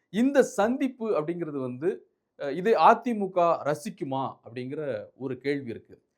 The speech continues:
ஆனா பாஜக தரப்புல அதை நியாயப்படுத்துவதற்கான ஒரு வாய்ப்பு இருக்கு. எப்படின்னு பாத்தீங்கன்னா, இவர்கள் ஏற்கனவே தேசிய ஜனநாயக கூட்டணியில் இருக்கிறார்கள் என்பது அதிமுகவுக்கு தெரியும். அதிமுக தெரிந்துதான் மீண்டும் அந்த ஒரு கூட்டணியை வந்து கட்டமைச்சிருக்கு.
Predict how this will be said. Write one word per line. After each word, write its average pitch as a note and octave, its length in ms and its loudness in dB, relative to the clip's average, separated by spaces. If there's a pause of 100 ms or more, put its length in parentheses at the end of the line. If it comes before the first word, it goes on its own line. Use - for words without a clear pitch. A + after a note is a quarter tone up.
(220)
ஆனா D3+ 260 -4
பாஜக F#3 580 0
தரப்புல D3 420 -6
அதை - 0 -
நியாயப்படுத்துவதற்கான D3+ 880 -6
ஒரு A#2 120 -10
வாய்ப்பு A2+ 380 -12
இருக்கு. - 300 -20
எப்படின்னு D#3+ 500 -8
பாத்தீங்கன்னா, A2+ 460 -10 (760)
இவர்கள் C#3 520 -4
ஏற்கனவே G3+ 760 2 (220)
தேசிய F3 380 -2
ஜனநாயக E3+ 440 -2
கூட்டணியில் E3 540 -10
இருக்கிறார்கள் F#3 560 -2
என்பது E3 400 -2
அதிமுகவுக்கு F3 720 -2
தெரியும். A2 460 -12 (380)
அதிமுக G#3 680 2 (160)
தெரிந்துதான் A#3+ 720 2
மீண்டும் A#3+ 420 -2
அந்த G3 240 -2
ஒரு D#3 360 -4
கூட்டணியை F#3+ 340 -6
வந்து C3+ 220 -8
கட்டமைச்சிருக்கு. C#3+ 800 -4